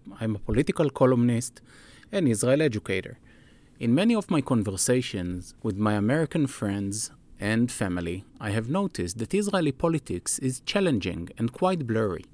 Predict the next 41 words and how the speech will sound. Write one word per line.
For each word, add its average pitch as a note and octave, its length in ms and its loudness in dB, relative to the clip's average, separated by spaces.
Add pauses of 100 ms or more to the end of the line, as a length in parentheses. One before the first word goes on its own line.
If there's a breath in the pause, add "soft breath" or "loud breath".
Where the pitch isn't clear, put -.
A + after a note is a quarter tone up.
(160)
at - 160 -8
many F#2 220 -2
times. - 500 -12 (540 loud breath)
So - 180 -2
I'm F3+ 120 0
here G#2+ 200 0
to C3 140 2
explain C3 580 -2 (400)
how F#3+ 160 0
it - 220 -2
works, C3 420 2 (400 soft breath)
who A#3 140 4
are A3 120 8
the D3 120 6
different A#2 420 2
players, G2 480 0 (420 soft breath)
and A2+ 160 2
why F3 340 2
the A2+ 160 0
different A2+ 400 0
players A2 460 -2
are A2 120 -2
acting A#2+ 340 0
the A2 100 0
way F#2 180 -2
they A2+ 220 0
act. D3 260 -4 (180 soft breath)
My C#3+ 120 4
podcast C#3+ 680 0
will C3 200 2
try F#3+ 240 0
to G3+ 160 -4
be C#3 120 0
thorough E3 440 2
and C#3 160 4
brief, G2+ 280 0 (220)
giving F#3 300 4
you F3 100 2
the B2 140 2
best D#3 320 2
information C3+ 800 0